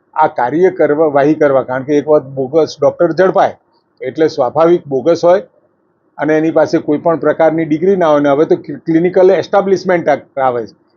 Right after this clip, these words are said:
એટલે જે લોકો પોતે, અ, પ્રેક્ટિસીસ કરતા હોય એમને પોતાનું રજિસ્ટ્રેશન કરાવવાનું પણ ફરજિયાત છે. એટલે ખૂબ સહેલાઈથી હવેના સમયમાં,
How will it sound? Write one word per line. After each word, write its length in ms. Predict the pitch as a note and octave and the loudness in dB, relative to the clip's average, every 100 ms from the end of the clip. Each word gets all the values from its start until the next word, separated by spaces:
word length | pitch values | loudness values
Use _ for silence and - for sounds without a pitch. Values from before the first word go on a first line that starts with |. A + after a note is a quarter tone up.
| _ | _
એટલે 160 | C#3 C#3+ | -2 -2
જે 320 | G#2+ F3 B3 | 0 4 4
લોકો 380 | G#3+ G3 E3+ D#3+ | 4 2 0 -2
પોતે, 480 | D3+ D#3 F3+ F#3+ G3 _ _ _ | -4 -4 0 0 -2 _ _ _
અ, 340 | C#3+ D3+ D#3+ D#3+ C3+ - _ C#3 D3 | 0 4 4 4 -2 -16 _ -14 -10
પ્રેક્ટિસીસ 680 | - D3+ F#3+ A#3 F3+ G3+ - | -2 -2 0 -2 0 -2 -2
કરતા 320 | D#3+ - C3+ | -2 0 -2
હોય 240 | A2 G#2+ | 0 -4
એમને 260 | A#2+ D3 E3 | -4 0 0
પોતાનું 500 | D#3+ D3 E3 E3 C3+ | 0 0 0 2 0
રજિસ્ટ્રેશન 680 | A#2+ D#3+ - F3+ - F#3 | 0 -2 0 0 2 0
કરાવવાનું 440 | F3 F3 F3+ F3+ F3 | 2 2 4 2 0
પણ 140 | F3+ | -2
ફરજિયાત 440 | D#3 D#3 D#3+ C#3 - | -2 -2 0 0 -2
છે. 120 | A2+ - _ _ - | -12 -14 _ _ -12
એટલે 200 | D3+ F3 | -2 -2
ખૂબ 320 | - F3+ A#3+ | 2 0 0
સહેલાઈથી 680 | F#3+ E3 D#3 D#3+ E3 F3 G#3 | -2 2 4 4 2 0 0
હવેના 380 | E3+ C#3+ F3 F3+ | 0 0 0 0
સમયમાં, 460 | D#3 D3 B2+ G2+ | -2 -4 -6 -10